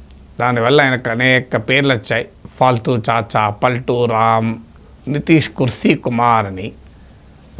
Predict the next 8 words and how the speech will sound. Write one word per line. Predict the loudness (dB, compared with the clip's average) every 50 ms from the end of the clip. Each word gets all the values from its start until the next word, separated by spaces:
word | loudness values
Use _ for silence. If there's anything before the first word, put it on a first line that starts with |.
| 2 2 2 2 2 2
ఎవరు | 4 4 6 6
ఎన్ని | 6 4 4 4 4 4 4 4
చెప్పినా | 4 2 2 0 2 2 4 2 2 2 2 0 -2 -2 -6 -14 -20 -20 -20 -20 -20 -14 -6 -4
అల్టిమేట్గా | -2 0 2 2 2 2 2 2 2 2 4 4 4 4 2 0 0 -4
నితీష్ | -8 -8 -4 0 0 0 0 -2
కుమార్ | -2 0 2 2 2 2 0
అయితే | -4 -2 -2 -2
బీహార్ | 0 0 -2 0 0 2 2 2 0